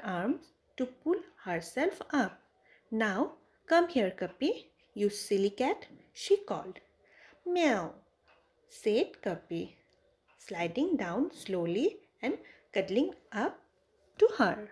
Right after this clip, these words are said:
So children, a little far from Dip Dip house, Guppy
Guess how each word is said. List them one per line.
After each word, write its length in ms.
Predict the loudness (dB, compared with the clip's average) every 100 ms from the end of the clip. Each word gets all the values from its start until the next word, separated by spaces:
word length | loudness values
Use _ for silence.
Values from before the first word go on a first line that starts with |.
| -20 _ _ _ _ -10
So 80 | -4
children, 420 | -2 0 2 2 0 -2 _ -6
a 100 | 0 0
little 320 | 0 2 2 2
far 240 | -4 -2 -2 -4 -14 -20 -20 _ _ -2
from 300 | 2 4 4
Dip 140 | 4 -2 -2
Dip 180 | -2 -4 -4
house, 400 | -2 0 -2 -6 -20 _ -2
Guppy 320 | -2 0 0